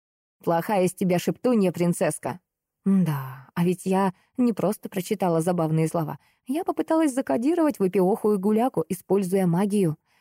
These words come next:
Плохая из меня целительница. «Какого демона?» Ельский побледнел. «Ведьма!»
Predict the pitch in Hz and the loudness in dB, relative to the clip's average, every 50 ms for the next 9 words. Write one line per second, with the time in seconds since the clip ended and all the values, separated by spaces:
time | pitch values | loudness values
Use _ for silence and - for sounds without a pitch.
0 | _ _ _ - 330 - - 208 170 160 156 170 175 165 165 165 - - 208 240 | _ _ _ -4 -2 -2 0 0 0 0 0 0 0 0 0 -2 -2 -2 0 0
1 | 320 320 - 294 254 240 240 - - - - _ _ _ _ _ _ _ _ _ | 0 0 -2 -2 -2 -2 -4 -6 -10 -20 -20 _ _ _ _ _ _ _ _ _
2 | _ _ _ _ _ _ - - - - - - 339 349 339 381 381 294 254 - | _ _ _ _ _ _ -2 -2 -2 -2 2 2 4 4 4 4 2 0 -2 0
3 | 349 349 302 254 269 269 269 294 277 240 - _ _ _ _ _ _ _ _ _ | 0 2 4 4 4 2 2 0 0 -2 -6 _ _ _ _ _ _ _ _ _
4 | _ _ - 170 160 165 160 160 - - 170 - 170 160 165 170 175 165 175 202 | _ _ -6 -2 0 0 -2 -2 -4 -6 -4 -4 -2 0 0 0 2 2 2 2
5 | 226 220 208 - _ _ _ 285 294 339 370 349 359 269 302 381 392 359 294 | 2 0 -2 -6 _ _ _ -4 0 2 4 4 4 2 2 0 2 2 0